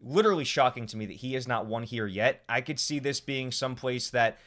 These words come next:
he wins, like, the next three or four races here, uh, because he is that close to breaking through at this track.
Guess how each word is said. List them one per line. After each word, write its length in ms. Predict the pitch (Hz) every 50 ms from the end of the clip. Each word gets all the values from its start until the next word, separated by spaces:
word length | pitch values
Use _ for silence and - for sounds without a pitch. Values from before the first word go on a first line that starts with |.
| _ _ _ _
he 180 | - 151 165
wins, 420 | 160 143 135 147 147 147 143 131 117
like, 180 | 127 120 120
the 80 | - 123
next 340 | 127 131 127 - - - -
three 220 | 131 135 151 147
or 80 | 143 139
four 240 | - - 135 127 113
races 460 | 113 113 113 - - 104 95 92 -
here, 340 | - 92 90 90 90 - -
uh, 120 | - 85
because 320 | 95 110 117 - 131 123 -
he 120 | 131 143
is 140 | 131 113 107 - _
that 280 | - 139 139 147 - -
close 500 | - - 127 127 131 131 120 - - - _ _ _ _ _ -
to 100 | 147 139
breaking 400 | 120 160 165 160 - 147 127 113
through 240 | - 135 190 233
at 80 | 208 -
this 160 | - 123 -
track. 420 | - - - 120 113 107 107 -